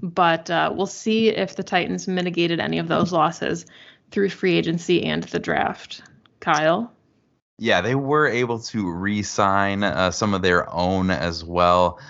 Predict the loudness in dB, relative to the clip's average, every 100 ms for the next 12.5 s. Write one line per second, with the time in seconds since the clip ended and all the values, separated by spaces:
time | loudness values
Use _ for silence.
0 | -14 -12 -4 0 2 2 0 0 -6 -8
1 | -8 -8 -14 -4 -2 0 -2 -2 -2 -2
2 | -2 0 0 -2 -4 -8 -2 0 -2 0
3 | 2 4 2 0 -12 -12 -4 -4 -4 -6
4 | -10 -6 -6 -6 -8 -8 -6 -4 -4 -6
5 | -6 -4 -4 -2 -4 -4 -10 -10 -16 -20
6 | -4 -2 0 2 2 0 -6 -20 _ -12
7 | -10 -4 -2 0 0 0 -2 -4 -8 -10
8 | -4 -2 -2 0 2 2 0 -2 -6 -4
9 | -4 -4 -8 -6 0 2 4 0 -4 -16
10 | -20 -14 -2 0 0 0 0 -2 -2 -2
11 | -2 -2 -2 -2 -2 0 0 0 0 -4
12 | 0 2 4 4 0